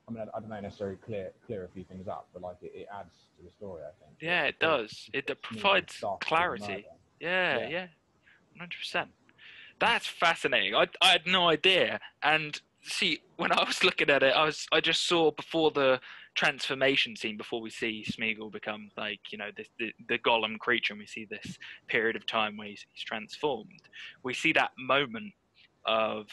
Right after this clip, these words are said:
Speaker 2: him almost in glee, like you say, that mad laughter, um, and then he go-, becomes invisible.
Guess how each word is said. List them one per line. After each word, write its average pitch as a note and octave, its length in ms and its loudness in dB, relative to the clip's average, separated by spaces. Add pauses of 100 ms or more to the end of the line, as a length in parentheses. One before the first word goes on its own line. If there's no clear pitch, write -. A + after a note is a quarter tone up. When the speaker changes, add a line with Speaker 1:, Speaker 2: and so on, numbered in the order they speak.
(500)
Speaker 2:
him A#2+ 500 -4 (1000)
almost F#3 580 2
in C#3 320 0
glee, A#2+ 460 4
like B2+ 160 4
you A#2+ 60 -6
say, C#3 140 2
that A#2+ 240 0
mad B2 380 4
laughter, A2+ 680 2 (420)
um, A2+ 360 0
and B2 120 -2
then B2+ 100 4
he A#2+ 160 -4
go-, B2 120 4 (120)
becomes B2+ 380 -4
invisible. A#2+ 640 -2